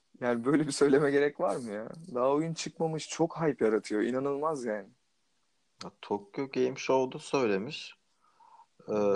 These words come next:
Speaker 2: yani savunduğu şey de işte tam anlaşılması için ikinci oyun çıkması gerekiyor diye.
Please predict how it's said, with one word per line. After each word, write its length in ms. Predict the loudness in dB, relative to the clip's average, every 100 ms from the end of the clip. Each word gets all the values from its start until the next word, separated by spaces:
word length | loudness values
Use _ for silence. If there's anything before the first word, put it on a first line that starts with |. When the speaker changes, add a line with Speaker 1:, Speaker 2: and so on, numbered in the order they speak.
| 2
Speaker 2:
yani 160 | 0 0
savunduğu 420 | 0 0 0 -4
şey 240 | 0 0
de 60 | 0
işte 280 | -2 -4 0
tam 220 | 2 4
anlaşılması 640 | 4 2 -4 -6 -6 -6
için 180 | -10 -10
ikinci 360 | -10 -8 -4 -4
oyun 120 | -4
çıkması 400 | -8 -8 -8 -4
gerekiyor 480 | -4 -4 -6 -8 -2
diye. 180 | -2